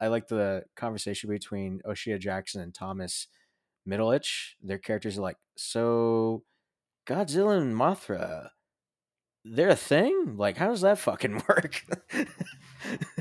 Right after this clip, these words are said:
It's, it's a weird inter-, it's like a weird interspecies thing, um, is what he thinks. But it's like, no, it's just a, it's just a symbiosis.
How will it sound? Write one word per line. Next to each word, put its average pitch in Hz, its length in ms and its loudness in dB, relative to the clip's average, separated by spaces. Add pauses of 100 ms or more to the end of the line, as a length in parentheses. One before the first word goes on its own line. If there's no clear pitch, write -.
(340)
It's, 120 220 -2
it's 127 320 -2
a 127 60 2
weird 113 280 2
inter-, 104 260 -2
it's - 240 -8
like 104 160 0
a 110 40 -4
weird 98 280 -2
interspecies 92 720 -6
thing, 90 320 -8 (500)
um, 90 420 -4
is 98 200 -8
what 98 140 -2
he 104 120 -6
thinks. 87 360 -10
But 101 100 -4
it's - 140 -4
like, 104 180 -2 (300)
no, 151 220 6
it's 151 120 2
just 170 160 -4
a, 131 220 -4
it's 135 220 -8
just - 280 -6
a 104 300 0 (240)
symbiosis. 98 960 -6